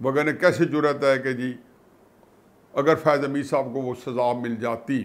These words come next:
लेकिन ना मिली। और उसमें अब यही बातें समझ में आती हैं कि वज़ीर आज़म ने ज़रूर दखल दिया होगा। मौजू हमारा ये नहीं है, मौजू ये है कि जी हम कहाँ खड़े कहाँ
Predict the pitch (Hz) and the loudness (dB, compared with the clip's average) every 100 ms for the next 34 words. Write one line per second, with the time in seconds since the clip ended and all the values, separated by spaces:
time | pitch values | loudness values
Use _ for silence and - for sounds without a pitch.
0 | - - _ _ - 131 139 151 165 175 | -6 -20 _ _ -6 -4 -2 2 2 2
1 | 175 175 143 131 151 156 131 135 - 156 | 2 4 4 2 -2 -2 -2 -4 0 0
2 | 147 131 147 139 139 127 147 123 113 - | 0 -2 -2 0 -2 -2 -4 -6 -8 -8
3 | 127 139 135 123 135 123 120 120 120 123 | -6 -4 -4 -4 -8 -8 -6 -4 -4 -4
4 | 123 110 120 113 104 110 104 101 110 - | -8 -8 -10 -10 -12 -12 -14 -14 -14 -16
5 | - _ _ _ _ _ _ _ - - | -20 _ _ _ _ _ _ _ -20 -20
6 | - - _ _ _ 117 147 151 175 202 | -20 -20 _ _ _ -2 2 4 4 4
7 | 175 165 151 139 143 156 151 - - _ | 4 4 2 0 -2 -4 -6 -10 -20 _
8 | _ _ _ - 127 139 185 185 151 147 | _ _ _ -6 -2 0 0 2 4 2
9 | 139 139 143 147 131 131 - 117 - 123 | 0 -4 -2 -2 -2 -4 -8 -8 -6 -8
10 | 123 104 | -8 -10